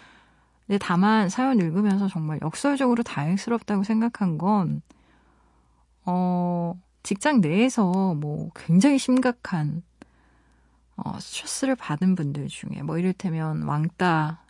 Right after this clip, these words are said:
경험을 한다거나 상사에게 아주 공개적으로 망신을 당한 후 집 밖으로 나가지 않게 된 은둔형 외톨이가 된 분들의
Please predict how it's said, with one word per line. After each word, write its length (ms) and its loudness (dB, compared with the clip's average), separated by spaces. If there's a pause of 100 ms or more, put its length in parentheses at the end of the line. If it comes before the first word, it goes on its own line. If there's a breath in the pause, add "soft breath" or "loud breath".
경험을 400 -4
한다거나 560 0
상사에게 680 2
아주 280 2
공개적으로 680 4
망신을 420 -4
당한 320 -6
후 380 -2 (1000)
집 220 -10
밖으로 840 0 (800)
나가지 320 0
않게 300 -2
된 200 2
은둔형 840 4
외톨이가 440 -4
된 260 -6
분들의 600 0